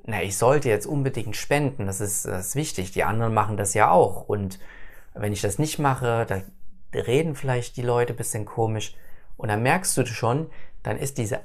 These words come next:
Absicht nicht echt. Sie ist nicht authentisch. Sie beruht auf einem Glaubenssatz, der dir nicht wirklich entspricht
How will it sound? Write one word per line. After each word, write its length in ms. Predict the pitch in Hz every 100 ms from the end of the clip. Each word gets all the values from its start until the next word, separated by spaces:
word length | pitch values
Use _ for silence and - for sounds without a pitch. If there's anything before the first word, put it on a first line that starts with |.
| -
Absicht 800 | 160 - - 123 135 - - - - - - - -
nicht 220 | 117 104
echt. 400 | - 143 - - - - - - - - - - - - - -
Sie 160 | -
ist 120 | 120
nicht 180 | 127 131
authentisch. 720 | 123 110 - 165 185 - - - - - -
Sie 160 | -
beruht 480 | 110 110 101 151 190
auf 240 | 131 123 -
einem 460 | 113 110 110 107 - - - - - - - - - - -
Glaubenssatz, 1080 | - 104 147 202 123 101 104 127 135 - - - - - - - -
der 160 | 107
dir 320 | 101 - 143
nicht 240 | 156 139 -
wirklich 300 | 127 123 113
entspricht 720 | 117 107 - - 135 - -